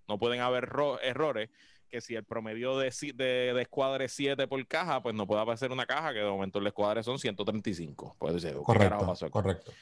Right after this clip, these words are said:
Speaker 2: correcto, correcto, correcto.
Speaker 1: Es-, entonces, lo que yo entiendo que el P N P está pidiendo es, mira, eh, la lista, eso es imposible sacarlo, eso es muy complicado, se está trazando el escrutinio, acabemos de empezar el fucking escrutinio y a la misma vez, pues vamos haciendo ambas cosas a la vez. Es lo que yo entiendo que le está pidiendo al Tribunal Supremo.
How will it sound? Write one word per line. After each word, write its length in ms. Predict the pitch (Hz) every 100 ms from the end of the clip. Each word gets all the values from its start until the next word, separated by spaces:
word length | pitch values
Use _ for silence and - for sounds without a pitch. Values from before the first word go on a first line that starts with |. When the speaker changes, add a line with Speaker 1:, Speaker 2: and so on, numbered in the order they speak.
| -
Speaker 2:
correcto, 380 | 104 92 87 87
correcto, 0 |
correcto. 260 | 95 65 -
Speaker 1:
Es-, 140 | - -
entonces, 680 | 117 156 156 139 120 131
lo 120 | 113 113
que 120 | 113
yo 60 |
entiendo 280 | 117 139 139
que 60 | 143
el 100 | 127
P 120 | 131
N 120 | 123
P 140 | 120 139
está 240 | 131 143
pidiendo 400 | 147 147 156 160
es, 160 | 151 120
mira, 400 | 101 117 120 -
eh, 260 | 101 95 90
la 140 | 92
lista, 380 | 92 107 - 123
eso 260 | 120 131 131
es 60 |
imposible 420 | 131 135 127 131 127
sacarlo, 480 | 127 147 156 143
eso 140 | 120 117
es 80 | 110
muy 100 | 117
complicado, 540 | 127 139 131 151 147
se 60 | 127
está 140 | 110
trazando 360 | 104 107 120 123
el 60 |
escrutinio, 440 | - 135 156 156 113
acabemos 500 | 95 87 95 107 131
de 40 |
empezar 300 | 143 143 147
el 60 | 143
fucking 260 | 147 139
escrutinio 480 | 147 156 151 190 175
y 40 | 107
a 60 |
la 140 | 95 90
misma 280 | 95 107
vez, 120 | 123 151
pues 100 | 131
vamos 220 | 95 110
haciendo 240 | 113 120
ambas 180 | 101 98
cosas 200 | 104 104
a 40 | 98
la 100 | 82
vez. 120 | 78
Es 80 | 110
lo 120 | 120
que 100 | 120
yo 80 | 123
entiendo 300 | 117 127 113
que 80 | 95
le 60 |
está 140 | - 87
pidiendo 200 | 92 90
al 80 |
Tribunal 260 | - 78 73
Supremo. 460 | - - - -